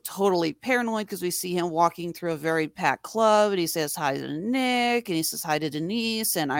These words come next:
Speaker 1: Irene's up in the office and he gives her the Coke, Coca-Cola, not the, not cocaine. <laughs>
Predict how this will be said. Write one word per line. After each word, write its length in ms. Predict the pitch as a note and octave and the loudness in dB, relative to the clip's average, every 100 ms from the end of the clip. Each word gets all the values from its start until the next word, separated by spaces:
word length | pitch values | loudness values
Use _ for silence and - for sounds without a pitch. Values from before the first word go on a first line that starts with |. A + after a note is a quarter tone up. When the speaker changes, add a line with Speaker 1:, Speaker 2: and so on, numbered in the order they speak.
| D#3 | 0
Speaker 1:
Irene's 340 | F#3+ G#3+ G3+ | 0 -2 2
up 180 | D#3 - | 0 0
in 140 | C#3 | -6
the 160 | A2+ D3+ | -4 2
office 580 | G#3 G#3+ G#3+ A3 G#3 E3 | 2 2 2 0 0 0
and 80 | |
he 60 | D#3+ | 0
gives 200 | D#3+ D#3+ | 0 0
her 100 | E3 | -2
the 100 | - | -6
Coke, 600 | - G#3+ A3 G#3 G#3 - _ _ _ _ _ - | -8 -2 0 0 -2 -4 _ _ _ _ _ 6
Coca-Cola, 680 | A#3 A3 - G#3+ E3 D3+ D#3+ | 6 6 8 10 12 10 8
not 240 | D#3+ - | 4 0
the, 120 | E3+ _ _ _ - | -8 _ _ _ -2
not 140 | F3 | 0
cocaine. 540 | G3 F#3+ G3+ B2 D#3 | 0 2 2 2 0
<laughs> 40 | F#3+ | -4